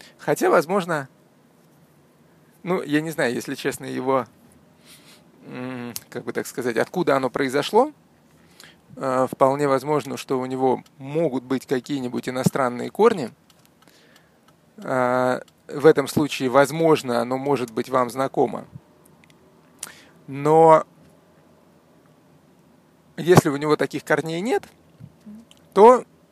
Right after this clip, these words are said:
наверно, вы с ним нигде не встречались. Истукан — это,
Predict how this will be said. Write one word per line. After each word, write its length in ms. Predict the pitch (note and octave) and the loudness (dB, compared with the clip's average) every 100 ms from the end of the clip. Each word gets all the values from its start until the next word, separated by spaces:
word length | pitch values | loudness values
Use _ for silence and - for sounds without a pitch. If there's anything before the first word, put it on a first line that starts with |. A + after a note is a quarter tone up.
| _ F3 | _ -6
наверно, 420 | C#3+ D#3 F#3 D3 | -2 2 0 0
вы 140 | D#3 | -4
с 80 | D#3+ | -6
ним 140 | D3+ | -8
нигде 260 | C3+ B2+ D3 | -8 -6 -6
не 80 | D3 | -6
встречались. 640 | - C#3 - - - - _ _ _ _ _ _ - - - - _ - | -8 0 2 2 -2 -18 _ _ _ _ _ _ -20 -20 -20 -20 _ -10
Истукан — 840 | D3+ - F#3 - A3 B3 C4+ C4 - - | -8 -6 -6 0 2 4 0 -8 -12 -2
это, 800 | F3+ G3 - F3+ F3 E3+ D#3+ | 0 0 2 4 6 4 0